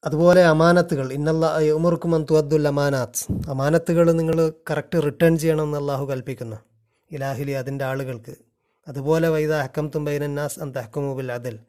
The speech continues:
നിങ്ങൾ ജനങ്ങൾക്കിടയിൽ വിധിക്കുകയാണെങ്കിൽ വളരെ justly, വളരെ ഫെയർലി വിധിക്കണം.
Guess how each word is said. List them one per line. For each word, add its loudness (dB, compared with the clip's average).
നിങ്ങൾ -10
ജനങ്ങൾക്കിടയിൽ -6
വിധിക്കുകയാണെങ്കിൽ -6
വളരെ -6
justly, -8
വളരെ -8
ഫെയർലി -2
വിധിക്കണം. -8